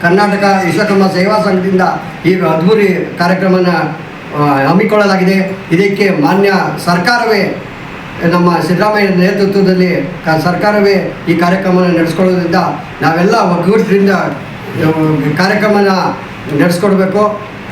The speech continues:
ಈ ಸರ್-, ಈ ಕ-, ಕಾರ್ಯಕ್ರಮಕ್ಕೆ ಮುಖ್ಯಮಂತ್ರಿಗಳು ಬರೋದ್ರಿಂದ ನಮ್ಮ ಬೇಡಿಕೆಗಳನ್ನ, ಬೇಡಿಕೆಗಳನ್ನ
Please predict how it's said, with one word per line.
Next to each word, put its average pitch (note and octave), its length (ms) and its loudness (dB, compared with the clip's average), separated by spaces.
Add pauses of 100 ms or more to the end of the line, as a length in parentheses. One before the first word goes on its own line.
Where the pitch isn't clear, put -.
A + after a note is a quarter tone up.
(120)
ಈ G#3 140 4
ಸರ್-, F3+ 340 2
ಈ F3 260 0
ಕ-, E3+ 220 -2
ಕಾರ್ಯಕ್ರಮಕ್ಕೆ A3 840 0 (220)
ಮುಖ್ಯಮಂತ್ರಿಗಳು G#3+ 580 0
ಬರೋದ್ರಿಂದ G#3+ 520 0 (540)
ನಮ್ಮ F#3+ 420 0
ಬೇಡಿಕೆಗಳನ್ನ, A3 580 0 (1500)
ಬೇಡಿಕೆಗಳನ್ನ G3+ 500 2